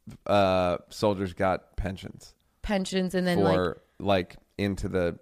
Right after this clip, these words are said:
Speaker 1: forties.
Speaker 2: Yeah, something. I mean, we have reparations.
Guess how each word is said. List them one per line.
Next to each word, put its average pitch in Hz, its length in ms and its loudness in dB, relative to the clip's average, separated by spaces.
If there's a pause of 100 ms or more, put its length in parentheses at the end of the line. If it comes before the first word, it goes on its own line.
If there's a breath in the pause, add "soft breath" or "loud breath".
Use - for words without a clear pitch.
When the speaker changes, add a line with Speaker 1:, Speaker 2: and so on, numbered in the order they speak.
(960)
Speaker 1:
forties. - 500 -6
Speaker 2:
Yeah, 208 200 2
something. 185 480 -6 (560)
I 233 120 0
mean, 247 220 2
we 240 280 0 (140)
have 302 260 4
reparations. 196 760 0